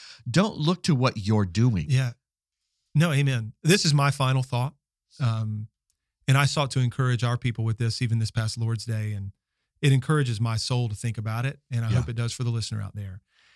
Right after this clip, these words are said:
Speaker 2: In all of this, like you just said, what an astonishing thought that the Lord would use us and partner with us in his mission to save his people. It's mind blow, right? But then
Speaker 1: Yeah.
Speaker 2: remember, in the midst of all of these things that we're talking about,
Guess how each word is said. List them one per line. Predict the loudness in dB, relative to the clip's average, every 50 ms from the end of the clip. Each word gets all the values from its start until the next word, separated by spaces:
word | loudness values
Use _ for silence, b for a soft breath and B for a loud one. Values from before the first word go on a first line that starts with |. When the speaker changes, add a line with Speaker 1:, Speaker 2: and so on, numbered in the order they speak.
| b b b b b b b _ _ 4
Speaker 2:
In | 4 4 4
all | 4 2 0 0 0
of | 0 0
this, | -2 -2 -4 -4 -6 -6 -8 -10 _ _ _ -8
like | 0 2 2 4 4
you | 2 2
just | 2 0 0
said, | 0 -2 -2
what | -2 -4 -4
an | -2 -4
astonishing | -4 -4 -2 -4 -2 -2 0 -2 -2 -2 -2 -4
thought | -2 -2 -2 -2 -2 -4 -6
that | -8 -4
the | -4 -4
Lord | -2 -2 -2 -2 -4 -4 -4
would | -4 -4 -4 -4 -2
use | -2 0 0 0 -2
us | -2 -4 -4 -4 -4
and | -6 -6 -6
partner | -6 -6 -6 -4 -4 -6
with | -6 -6 -8 -8
us | -8 -8 -6 -6 -8 -8 -10 _ -4
in | -2 0 0 0
his | 0 0 -2 -2 -4 -6 _ -6
mission | -4 -2 -2 -2 -4 -6 -10 -10 -10
to | -10 -10 -8
save | -8 -6 -6 -8 -8
his | -8 -10 -14
people. | _ -12 -14 -14 -14 -18 -20 -20 _ _ _ _ -20
It's | -18 -8 -6
mind | -6 -6 -6 -8 -10 -10
blow, | -12 -14 -16 -16
right? | -14 -14 -14 -14 -12
But | -10 -10 -6 -2
then | -2 0 0
Speaker 1:
Yeah. | -2 B B B B B B B B B
Speaker 2:
remember, | 2 4 4 6 4 2 2 0 -2 -4 -4 -6 -6 -10 -10 -12 _ _ _ _ _ -2 0
in | 2 2
the | 4 4
midst | 4 2 2 0 -2 -2 -4
of | -2 -2
all | 0 -2 -2
of | -2
these | -2 -2 -2 -2
things | -2 -2 -2 -2
that | -2 -4
we're | -4 -6
talking | -4 -4 -6 -6 -6 -10 -12
about, | -10 -10 -10 -10 -10 -12 -14